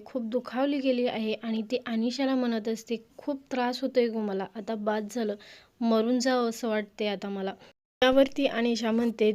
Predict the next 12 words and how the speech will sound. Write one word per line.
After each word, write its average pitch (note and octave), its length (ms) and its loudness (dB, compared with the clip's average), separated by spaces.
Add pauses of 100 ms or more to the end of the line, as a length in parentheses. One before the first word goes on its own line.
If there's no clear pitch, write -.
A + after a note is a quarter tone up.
"तू B3+ 80 2
मरणाच्या A#3 560 0
दारात A3+ 400 2
सुद्धा B3+ 420 -2
असशील B3+ 400 -4
ना, A3 180 -2 (120)
त्यावेळेस G#3+ 540 0 (240)
पार्थ B3 380 0
जिजू A#3 400 0 (460)
ते C4+ 100 2
स्वतःवरती A#3 800 0
घेतील." G#3+ 380 0